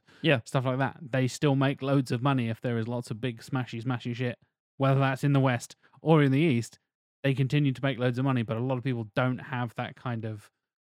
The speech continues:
Speaker 2: grounding and understanding. So hopefully that's kind of what this com-, first half of the con-, conversation is, is us
Speaker 1: Yeah.
Speaker 2: helping you understand, like, the context for it all and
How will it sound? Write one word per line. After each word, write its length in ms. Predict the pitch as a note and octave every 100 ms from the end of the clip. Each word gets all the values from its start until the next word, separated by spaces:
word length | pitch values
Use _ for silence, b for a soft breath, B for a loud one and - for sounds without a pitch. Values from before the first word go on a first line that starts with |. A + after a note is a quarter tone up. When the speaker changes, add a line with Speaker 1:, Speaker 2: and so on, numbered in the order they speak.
| _ _
Speaker 2:
grounding 400 | C3+ B2 B2 A#2
and 80 | A#2
understanding. 480 | A#2 G#2+ C#3 A#2 A2
So 100 | C3
hopefully 600 | A3+ A#3+ C3 A#2 B2 C#3+ _ _ _ _ _ _ -
that's 180 | B2+ -
kind 260 | - F3
of 60 | F3+
what 160 | F3+ A3+
this 160 | B3+
com-, 260 | - A#2+ A#2 _
first 260 | - C#3+ -
half 100 | D3+
of 40 |
the 60 | -
con-, 320 | E3+ E3+ E3 _ -
conversation 420 | G3 F#3 C#4+ -
is, 200 | A2 - -
is 60 | B2
us 60 |
Speaker 1:
Yeah. 380 | A3 B3+ C3+ A#2+
Speaker 2:
helping 380 | - D3+ D3 D#3
you 140 | D3
understand, 500 | D3 C#3 - C#3 C3
like, 260 | A#2+ A#2 -
the 80 | B2+
context 500 | - C3+ C3 G2+ -
for 100 | B2
it 60 |
all 260 | A#2 A#2 A2+
and 180 | A2